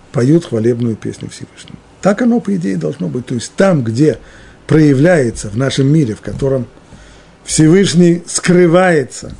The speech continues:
в котором он не проявляет себя обычно, если один раз – он проявляет себя, проявляет свою волю,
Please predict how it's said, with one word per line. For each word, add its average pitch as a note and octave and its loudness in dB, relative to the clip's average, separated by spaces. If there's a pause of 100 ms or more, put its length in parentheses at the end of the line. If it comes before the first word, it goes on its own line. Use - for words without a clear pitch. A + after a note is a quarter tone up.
(220)
в - -20
котором D3 -4
он D#3+ 2
не E3 2
проявляет E3 0
себя D3+ 0
обычно, D3 -2 (400)
если D#3+ 2
один F3 4
раз – F3 0 (440)
он D3+ 2
проявляет D3 0
себя, A#2 -6
проявляет C3 -2
свою B2 -2
волю, A#2 0